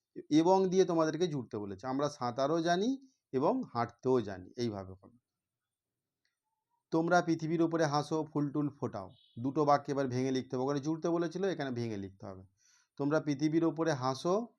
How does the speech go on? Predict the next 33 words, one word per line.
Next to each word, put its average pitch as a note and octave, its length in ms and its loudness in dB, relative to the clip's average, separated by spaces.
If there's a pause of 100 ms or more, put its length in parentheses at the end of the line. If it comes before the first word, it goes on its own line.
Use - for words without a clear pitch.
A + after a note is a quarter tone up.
(420)
তোমরা C3+ 300 4
ফুল B2+ 360 -4
টুলও C#3+ 260 0 (100)
ফোটাও, F#2 320 -10 (280)
এইরকমভাবে A#2 460 -4
ভাঙতে G2+ 340 -12
হবে। G2+ 180 -20 (680)
বর্ষা D3 320 4
নেমেছে, E3+ 680 2
নিচেও C#3+ 540 2
ডেকেছে D3 420 0
বান। G2+ 440 0
যখন C#3+ 380 0
তখন D#3+ 320 0
দিয়ে E3 120 2
বাক্য D3 280 0
দুটিকে C#3+ 300 0
যুক্ত A#2+ 260 -4
করো। F#2 280 -14 (300)
এগুলোকে C3+ 340 -2
জ-, B2+ 240 -8
জটিল D3+ 380 0
বাক্য B2+ 280 2
বলা G#2 200 -6
হয়। F#2+ 160 -12 (520)
যখন C3+ 520 0
বর্ষা C#3 360 2
খুব E3 180 -2
নেমেছে, E3 440 2
তখন C#3 240 0
নিচেও C3+ 460 2
বান C3 280 4
ডেকেছে। G2+ 380 -8